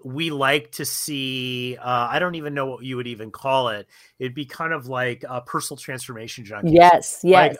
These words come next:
Speaker 1: I like to see personal trans-, like, that's one of the biggest, b-, besides just being sober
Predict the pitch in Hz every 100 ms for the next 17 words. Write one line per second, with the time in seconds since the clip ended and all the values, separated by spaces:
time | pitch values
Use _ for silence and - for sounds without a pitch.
0 | - 160 151 143 156 - 135 - 135 123
1 | 139 - 127 143 123 - 139 139 135 -
2 | - 143 156 - 160 160 127 127 135 131
3 | 123 - - 135 127 170 143 165 202 190
4 | 190 139 120 139 147 147 123 113 104 101
5 | 101